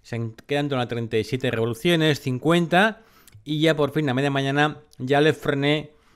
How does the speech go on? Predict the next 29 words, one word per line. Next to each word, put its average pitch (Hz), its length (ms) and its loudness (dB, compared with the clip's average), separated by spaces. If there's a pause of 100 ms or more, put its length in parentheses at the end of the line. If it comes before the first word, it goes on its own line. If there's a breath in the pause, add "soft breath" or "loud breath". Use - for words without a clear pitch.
(140)
le 113 120 -4
puse 131 200 -6
el 127 60 -2
freno 143 280 -2
mecánico, 170 720 2
la 107 220 -4
polea 135 500 4
de 117 160 -4
hier-, 151 320 2
de, 120 380 -4
de 107 80 -4
acero, 147 280 -2
perdón, 135 340 0 (1200 loud breath)
porque 139 220 0
por 135 80 2
la 131 80 4
mañana 147 200 6
te-, - 120 -12
recibe 127 240 -4
una 135 80 2
visita 131 340 -2
de 98 80 -8
una, 107 460 -4
de 104 140 -8
una 110 100 -4
empresa 143 480 -2
que 127 80 -4
quiere 107 160 -2
poner 107 420 -6